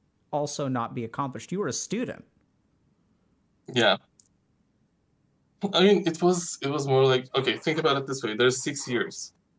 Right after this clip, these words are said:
Speaker 2: And the point to panic, to re-, to self-realization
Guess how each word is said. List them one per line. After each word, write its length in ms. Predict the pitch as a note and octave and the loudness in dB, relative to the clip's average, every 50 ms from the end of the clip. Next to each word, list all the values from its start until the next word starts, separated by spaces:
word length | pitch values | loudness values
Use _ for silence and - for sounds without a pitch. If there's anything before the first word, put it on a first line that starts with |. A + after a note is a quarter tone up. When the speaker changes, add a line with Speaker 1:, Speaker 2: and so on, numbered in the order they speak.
| _ _ _ _ _ _ - | _ _ _ _ _ _ -2
Speaker 2:
And 440 | C3 A#2+ A2+ A#2 A2+ A2 A2 A2+ - - _ _ _ _ _ _ _ _ _ _ _ _ _ _ _ _ _ _ _ _ _ _ _ _ _ _ _ _ - - - _ _ _ _ _ - | 0 2 4 2 2 0 -2 -8 -12 -16 _ _ _ _ _ _ _ _ _ _ _ _ _ _ _ _ _ _ _ _ _ _ _ _ _ _ _ _ -20 -20 -20 _ _ _ _ _ -8
the 80 | C3+ | -8
point 460 | C3+ - - D#3 D#3 E3 E3 E3+ E3+ - _ _ _ _ _ - | -8 -4 0 2 2 2 0 -2 -8 -16 _ _ _ _ _ -10
to 80 | - C3 | -10 -10
panic, 600 | C3+ - - D#3 D3 - - A2+ A#2+ - - - _ _ _ _ _ _ _ _ _ _ - | -6 -2 0 2 2 2 0 -2 -4 -8 -14 -20 _ _ _ _ _ _ _ _ _ _ -8
to 100 | - C3+ | -6 -4
re-, 240 | B2 B2 B2+ B2+ C3+ - - _ _ _ | -4 -4 -6 -10 -12 -18 -20 _ _ _
to 100 | - C3+ | -6 -6
self-realization 1080 | B2+ - - D3 D3 C#3+ C#3 C#3 C3+ C3 B2+ B2+ B2 B2+ A#2 B2 B2 - - A#2 B2+ - | -2 2 2 2 2 0 0 0 2 2 2 2 2 0 0 -2 -2 -4 -8 -10 -10 -14